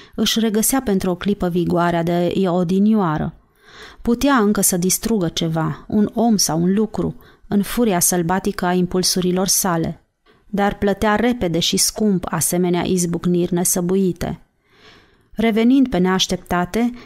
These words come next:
cu violență, în trupul acela uzat, înghețat, înțepenit,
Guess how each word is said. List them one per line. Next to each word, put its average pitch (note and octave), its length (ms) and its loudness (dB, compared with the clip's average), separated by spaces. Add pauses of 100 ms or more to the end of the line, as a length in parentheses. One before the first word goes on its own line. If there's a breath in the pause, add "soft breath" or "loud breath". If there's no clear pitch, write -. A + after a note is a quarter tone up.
(120)
cu A3 120 -2
violență, G3+ 880 2
în F#3+ 160 0
trupul A3+ 340 -2
acela F3+ 380 -2
uzat, F#3 760 -2
înghețat, G3 920 -2 (140)
înțepenit, F#3 800 -2